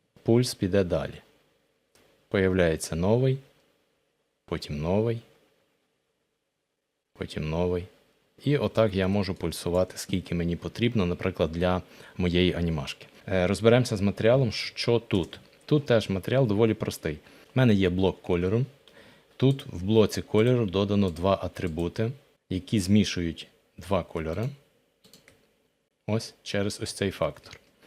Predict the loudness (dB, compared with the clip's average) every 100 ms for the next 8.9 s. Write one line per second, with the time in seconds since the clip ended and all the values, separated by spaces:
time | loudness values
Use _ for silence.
0 | -20 -12 -2 2 2 2 0 2 4 4
1 | 2 -6 -6 -4 -6 -6 -4 0 0 0
2 | -8 -4 -2 -2 -2 -2 -4 -4 -4 -4
3 | -4 -4 -4 -4 -4 -4 -4 -2 -2 -4
4 | -4 -4 -4 -2 -4 -8 -10 _ -6 -4
5 | 0 2 4 2 0 -6 _ _ _ _
6 | -2 0 -2 -4 -6 -6 -16 _ _ -4
7 | 0 2 0 -4 -8 -4 -2 -2 -6 -10
8 | -10 -4 -2 0 0 0 0 -4